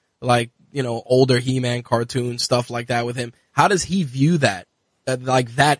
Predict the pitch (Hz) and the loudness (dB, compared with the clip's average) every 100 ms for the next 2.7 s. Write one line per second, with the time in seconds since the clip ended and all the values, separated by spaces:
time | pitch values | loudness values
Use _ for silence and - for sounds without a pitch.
0 | - 135 139 120 120 120 123 123 123 120 | 2 4 4 4 0 -6 -6 -6 -6 -6
1 | 120 120 120 120 - 131 113 123 120 - | -10 -10 -10 -8 0 2 0 -6 -8 -4
2 | 127 135 113 104 110 117 113 | -2 -2 -4 -8 -12 -14 -14